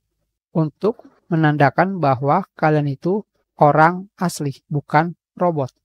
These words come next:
Tentunya di sini yang akan jadi masalah adalah apakah kalian bisa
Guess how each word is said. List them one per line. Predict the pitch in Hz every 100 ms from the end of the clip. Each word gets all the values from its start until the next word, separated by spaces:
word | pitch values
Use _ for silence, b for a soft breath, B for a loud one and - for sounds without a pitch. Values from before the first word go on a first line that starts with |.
| _ _ _
Tentunya | - 165 156 147 220
di | 202 -
sini | 147 175 233 214
yang | 156
akan | 156 160 160
jadi | 160 156
masalah | 147 139 143 175
adalah | 160 123 143 202 _ _ _ _ -
apakah | 160 147 143 - 151 190 _
kalian | - 151 180 202
bisa | 147 - 165